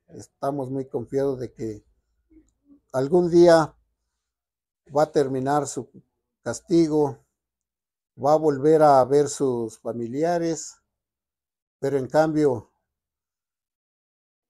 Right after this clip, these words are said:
la madre de difunto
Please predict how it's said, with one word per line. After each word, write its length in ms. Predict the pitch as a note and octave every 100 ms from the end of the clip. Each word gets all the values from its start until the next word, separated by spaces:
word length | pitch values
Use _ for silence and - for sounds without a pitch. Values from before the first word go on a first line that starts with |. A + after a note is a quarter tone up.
| _
la 140 | B2+
madre 460 | C3 D3 F3 F3 E3+
de 480 | D3 C3+ B2 A#2 - _ _ _ _ _ _ _ _ _ _
difunto 960 | - B2+ E3+ F3 D#3+ E3 D3+ A#2+ A2+